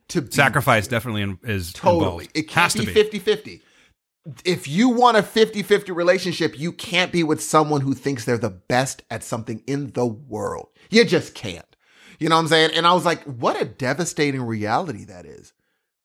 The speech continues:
Speaker 1: And it, I don't think that there's any way around it. And I think that's why star-, a lot of stars don't make it, 'cause some of them are like,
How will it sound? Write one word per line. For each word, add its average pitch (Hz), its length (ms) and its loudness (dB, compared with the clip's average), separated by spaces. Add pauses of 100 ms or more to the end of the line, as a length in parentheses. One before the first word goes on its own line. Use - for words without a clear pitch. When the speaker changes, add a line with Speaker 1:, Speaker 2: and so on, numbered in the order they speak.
(460)
Speaker 1:
And 208 120 6
it, 247 140 4
I 180 220 6
don't 226 260 2
think 220 220 0
that 226 140 2
there's 214 280 4
any 233 220 2
way 233 240 4
around 214 560 0
it. - 160 -10 (480)
And 202 100 4
I 208 60 6
think 214 240 -4
that's 196 260 2
why 214 140 4
star-, 202 500 0
a 160 60 4
lot 151 180 6
of 214 80 -2
stars 247 380 4
don't 196 180 2
make 240 220 0
it, 156 100 -4
'cause 156 160 -4
some 214 160 -2
of 269 100 -4
them 196 140 -4
are 180 60 4
like, 180 200 4